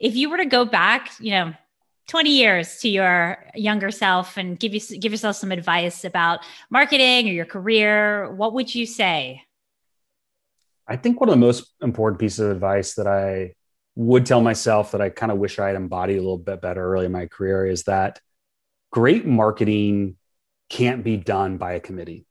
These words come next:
Speaker 1: Yes.
Speaker 2: And it's an easy trap to fall into for a lot of reasons. One, we're a very cross-functional,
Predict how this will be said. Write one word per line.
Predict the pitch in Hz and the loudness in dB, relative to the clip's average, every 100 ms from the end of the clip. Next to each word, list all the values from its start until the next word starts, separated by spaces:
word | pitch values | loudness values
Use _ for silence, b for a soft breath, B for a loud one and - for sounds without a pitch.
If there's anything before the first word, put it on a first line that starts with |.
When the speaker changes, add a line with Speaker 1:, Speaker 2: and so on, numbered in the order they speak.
| _ _ _ _ _ _ - | _ _ _ _ _ _ -18
Speaker 1:
Yes. | 139 135 - | -16 -16 -8
Speaker 2:
And | 113 101 101 101 | -4 -2 -2 -2
it's | 104 | 0
an | 113 | 4
easy | 123 151 | 4 4
trap | 147 117 110 - | 2 2 0 0
to | 117 | -4
fall | - 107 98 98 | -4 0 0 0
into | 101 98 - 98 95 | -2 -6 -6 -6 -6
for | 101 | -6
a | |
lot | 92 98 | -4 -2
of | 98 | 0
reasons. | 110 117 | 2 2
One, | 95 117 127 | 2 2 6
we're | 113 | 6
a | 101 | 4
very | 104 | 2
cross-functional, | 104 98 - 104 95 104 92 | 2 -2 -4 -8 -8 -10 -12